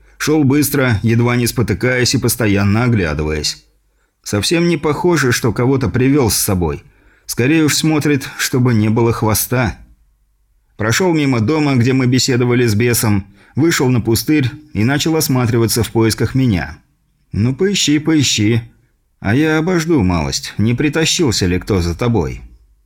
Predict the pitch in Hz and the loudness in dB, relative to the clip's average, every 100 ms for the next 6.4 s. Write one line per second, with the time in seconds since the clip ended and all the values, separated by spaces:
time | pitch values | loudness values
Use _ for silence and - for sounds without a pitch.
0 | _ _ _ _ _ _ - - - - | _ _ _ _ _ _ -20 -20 -20 -20
1 | - 95 113 147 - 185 170 147 131 135 | -8 -2 0 0 0 -2 -2 -4 0 0
2 | 151 143 131 127 - 123 113 - - - | 2 0 0 0 -2 -2 -2 -4 -8 -6
3 | 95 170 160 139 123 143 139 139 127 123 | -4 -2 0 0 2 2 0 0 2 2
4 | 120 117 117 117 123 117 131 120 113 165 | 2 0 0 0 0 0 0 0 2 0
5 | 135 85 101 117 120 120 117 120 123 131 | 0 0 0 0 0 0 0 0 2 0
6 | 113 82 82 - | 0 -2 -6 -12